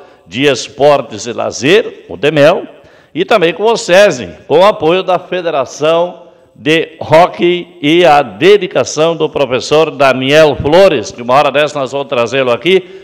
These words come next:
para conversar com a gente, conversar também até com estes meninos que participaram desta competição. Parabéns mais uma vez à equipe aqui de Farroupilha. E vamos falando do Farroupilhão.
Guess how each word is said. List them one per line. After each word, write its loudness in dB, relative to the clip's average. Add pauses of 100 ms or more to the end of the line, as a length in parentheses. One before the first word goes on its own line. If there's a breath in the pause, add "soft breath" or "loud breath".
(120 loud breath)
para -2
conversar -4
com -6
a -6
gente, -4 (280 loud breath)
conversar -2
também -6
até -6
com -12
estes -12
meninos 0
que -6
participaram -2
desta -6
competição. -8
Parabéns 0
mais -2
uma -6
vez -2 (300 loud breath)
à 0
equipe -4
aqui -4
de -4
Farroupilha. -2 (800)
E -2
vamos -6
falando -4
do -6
Farroupilhão. -2